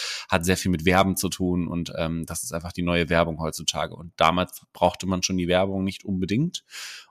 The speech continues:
Und heute braucht man sie noch weniger, weil heute wird man nur zugeballert mit Content und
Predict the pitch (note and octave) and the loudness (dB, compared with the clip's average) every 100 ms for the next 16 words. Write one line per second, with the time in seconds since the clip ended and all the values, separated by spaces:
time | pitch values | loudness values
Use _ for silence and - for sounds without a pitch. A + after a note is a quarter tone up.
0 | _ F#2 F2+ F2 E2+ E2+ E2+ F#2 F2 F#2 | _ -2 2 2 2 0 0 -2 0 0
1 | F#2 F#2 - F#2 F#2 F2 D#2+ D#2 D#2+ E2+ | 2 0 2 2 4 4 2 4 2 2
2 | F2+ E2+ F2+ F2+ F2 - G#2+ G#2+ F#2+ - | -2 -2 -6 -4 -6 0 4 4 4 0
3 | F2 D#2 F2 E2 D#2+ D#2+ - F#2+ F2 - | 0 4 6 6 4 2 0 0 0 -2
4 | F#2+ F2 E2+ E2 E2 F2+ E2 - | -2 -2 -2 -4 -4 -4 -6 -10